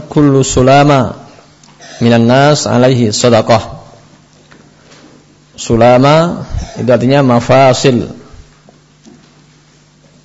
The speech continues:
Jamu mafsil.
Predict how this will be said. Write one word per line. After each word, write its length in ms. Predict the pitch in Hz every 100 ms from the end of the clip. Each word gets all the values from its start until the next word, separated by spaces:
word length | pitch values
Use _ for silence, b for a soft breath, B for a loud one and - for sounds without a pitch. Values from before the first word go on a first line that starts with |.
| _ _ _ _ _ _ _ _ _ _ _ _ _ _ _ _ _ _
Jamu 400 | 123 139 156 156
mafsil. 560 | 147 139 - 151 120